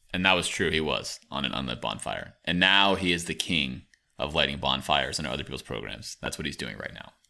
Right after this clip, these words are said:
and, uh, I expect him to absolutely and utterly destroy us in that game. It'll be ugly. I don't even wanna watch it. I didn't watch it last year. I stayed at the beach.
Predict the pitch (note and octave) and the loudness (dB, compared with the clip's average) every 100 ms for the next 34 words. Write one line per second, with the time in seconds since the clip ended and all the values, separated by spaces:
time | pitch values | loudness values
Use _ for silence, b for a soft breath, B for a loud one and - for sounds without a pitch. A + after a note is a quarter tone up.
0 | C#2+ C#2+ C2+ C#2 G1+ C#2 C#2 - D2+ - | -12 -10 -8 -6 -4 -6 -6 -6 -6 -6
1 | D2 D#2 - D2+ D#2 F2+ E2 D2+ D2 C#2+ | -10 -10 -4 -4 -2 -2 -2 -4 -4 -4
2 | - C2 D2 D2 C#2+ C#2 - - - D#2+ | -6 -6 -4 -4 -6 -6 -4 -4 -2 -2
3 | B1 A1+ G1+ - - C#2 C2+ A#1+ A1+ G#1 | -2 -2 -4 -4 -4 -6 -6 -6 -8 -8
4 | B1+ - b b b b D2+ D#2 D2+ C#2+ | -12 -18 b b b b -4 0 2 0
5 | E2 E2+ D#2 - _ _ D2 D2+ D2 C#2 | 0 0 -2 -4 _ _ -4 -2 -4 -2
6 | C#2+ D#2 - D2 C#2 - E2 D#2+ D2+ D#2 | 4 4 4 0 0 -2 0 0 0 0
7 | - - D2 D2+ - D#2+ D2+ A1 - - | 0 2 4 4 2 2 2 0 -2 -4
8 | - - D2+ C2+ - | -4 -4 -2 -2 -4